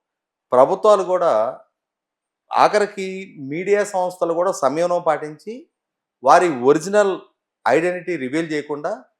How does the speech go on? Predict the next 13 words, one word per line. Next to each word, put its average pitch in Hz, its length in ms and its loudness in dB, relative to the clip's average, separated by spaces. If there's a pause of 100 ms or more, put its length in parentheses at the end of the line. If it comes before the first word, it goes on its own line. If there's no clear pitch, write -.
(580)
నిర్భయ, 123 580 2 (340)
దిశ 123 360 -8 (1000)
ఇటువంటి, 185 540 -2 (1300)
అంటే, 202 500 -4 (420)
ఆ, 139 100 0 (1400)
ఆ 156 260 6
జరిగిన 214 360 2
సంఘటనకి, 190 680 -8
సంఘటనకి 160 580 -8
ఒక 147 320 -8
పేరు 185 180 0
పెట్టాలి 196 340 0
కాబట్టి 165 440 -4